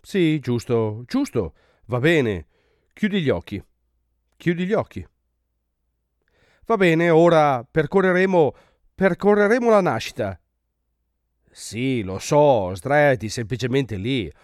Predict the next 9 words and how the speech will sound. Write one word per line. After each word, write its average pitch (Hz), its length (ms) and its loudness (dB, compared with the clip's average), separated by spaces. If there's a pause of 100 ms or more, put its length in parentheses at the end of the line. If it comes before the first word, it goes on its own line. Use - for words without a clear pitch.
(120)
Ok, 147 640 -2 (340)
semplicemente. 214 1080 -2 (640)
No, 254 300 0
non 127 120 0
c'è 147 140 -6
niente 147 240 -4
di 117 100 -6
cui 110 140 -6
preoccuparsi, 87 1040 -10